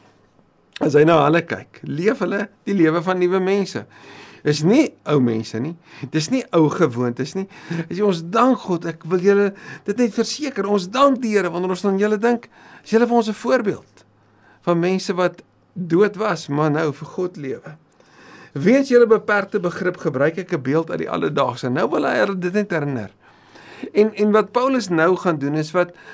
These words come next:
goed sal wees vir ons ook om met mekaar te doen. Om mekaar te herinner aan wie ons is. Om wanneer ons mekaar sien iets doen wat nie pas by 'n gelowige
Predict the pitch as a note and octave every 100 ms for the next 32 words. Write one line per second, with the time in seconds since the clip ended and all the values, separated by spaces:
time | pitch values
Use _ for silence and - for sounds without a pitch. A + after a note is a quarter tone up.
0 | - - - C4 B3+ B3 E3+ E3 E3+ F#3
1 | - E3 E3+ E3+ D3+ C#3 - D#3 C#3+ -
2 | D3+ D#3 D#3+ E3 E3 D#3+ D#3 B2 A2+ A2+
3 | _ - - - - F#3+ G3+ G3+ G3+ G#3+
4 | G#3 G#3+ F#3+ D#3 D#3+ D#3 D#3 B2+ C#3+ D3+
5 | C#3+ - - - - - _ - - -
6 | - - - A3+ A3 G3+ F#3 F#3+ F3+ F#3
7 | F3 F3 F#3+ G3+ G3+ - - - - -
8 | A3 A3+ A3+ - G#3+ E3+ C#3 D#3+ G3 G3
9 | G3 A#3+ F4+ - E3+ E3 - C#3+ D3 D3
10 | C3 A#2+ A#2+ - G2